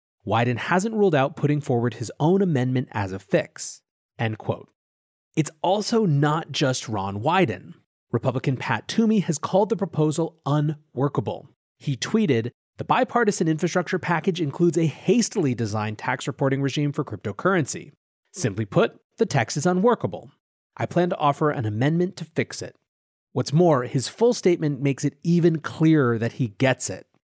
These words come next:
Quote, "Congress should not rush forward with this hastily designed tax reporting regime for cryptocurrency, especially without a full understanding of the consequences. By including an overly broad definition of broker, the current provision sweeps in non-financial intermediaries like miners, network validators,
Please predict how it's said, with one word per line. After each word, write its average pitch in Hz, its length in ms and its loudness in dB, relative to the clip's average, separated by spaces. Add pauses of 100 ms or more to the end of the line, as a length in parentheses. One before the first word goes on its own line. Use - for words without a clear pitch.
(180)
Quote, 139 300 2 (220)
"Congress 226 320 0
should 139 180 2
not 156 300 0
rush 143 220 -2
forward 113 260 0
with 110 100 -4
this 117 160 -4
hastily 139 400 -2
designed 110 400 -6
tax 107 300 -4
reporting 147 340 0
regime 107 300 -4
for 110 100 -12
cryptocurrency, 110 800 -4 (160)
especially 131 720 -4 (120)
without 139 220 0
a 127 40 -2
full 160 220 0
understanding 139 480 -2
of 101 60 -6
the 113 80 -8
consequences. - 880 -4 (420)
By 117 100 0
including 139 440 2
an - 160 -8
overly 226 320 4
broad 170 300 2
definition 139 500 0
of 90 120 -12
broker, 175 440 2 (240)
the - 80 -6
current 220 300 0
provision 160 380 0
sweeps - 480 0
in 135 160 0
non-financial 185 680 0
intermediaries 160 680 0
like 107 220 -4
miners, 147 500 -2
network 147 320 -2
validators, 123 540 -2